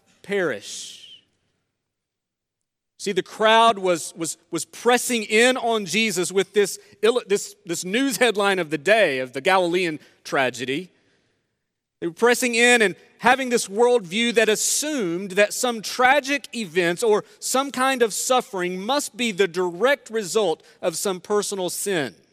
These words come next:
This was a common way to think. Remember the man born blind? Remember what they asked of, of him? "Did this man sin or his parents?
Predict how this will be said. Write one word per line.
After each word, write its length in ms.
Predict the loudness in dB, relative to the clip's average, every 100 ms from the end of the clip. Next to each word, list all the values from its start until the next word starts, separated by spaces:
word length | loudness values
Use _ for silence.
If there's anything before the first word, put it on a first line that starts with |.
| _ _ _ _ _ _ _ _ _
This 100 | -12
was 100 | -10
a 40 | -8
common 420 | 0 0 0 0
way 140 | 2
to 80 | 2
think. 300 | 0 -2 -4
Remember 280 | -2 -2 -2
the 80 | -2
man 240 | 2 0
born 280 | 2 -2 0
blind? 540 | 0 2 2 0 -4 -12 _ _ _ _ _ _ -4
Remember 320 | 0 0 -2 -2
what 140 | -2
they 180 | 2 2
asked 460 | 4 6 6 2 -4
of, 200 | -6 -4
of 160 | -2 0
him? 340 | 2 0 -2 -8 _ _ _
"Did 220 | 0 0 2
this 240 | 0 0
man 240 | 0 0
sin 340 | 0 0 2 2
or 200 | 2 2
his 160 | 2
parents? 840 | 0 -4 -2 -2 -6 -12 -12 -16 -20